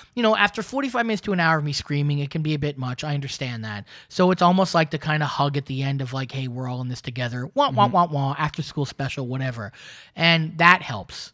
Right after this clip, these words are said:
Speaker 2: Right.
Speaker 1: That helps people leaving. So even if they didn't like me that much, they realize I'm not that much of a cunt.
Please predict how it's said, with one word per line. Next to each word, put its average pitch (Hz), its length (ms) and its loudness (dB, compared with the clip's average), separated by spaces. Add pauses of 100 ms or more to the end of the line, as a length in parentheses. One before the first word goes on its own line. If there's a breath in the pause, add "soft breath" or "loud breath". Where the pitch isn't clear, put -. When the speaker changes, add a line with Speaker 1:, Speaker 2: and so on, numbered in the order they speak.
Speaker 2:
Right. 123 320 2
Speaker 1:
That 185 160 6
helps 220 180 6
people 175 300 -2
leaving. 175 320 2
So 202 160 -2
even 285 160 2
if 320 80 0
they 294 100 4
didn't 233 360 0
like 208 220 4
me 190 100 2
that 147 200 4
much, 139 380 -2 (320 soft breath)
they 165 160 2
realize 160 520 6
I'm 160 160 -2
not 151 200 0
that 147 120 0
much 143 220 -4
of 120 80 -10
a 117 60 -6
cunt. - 400 -12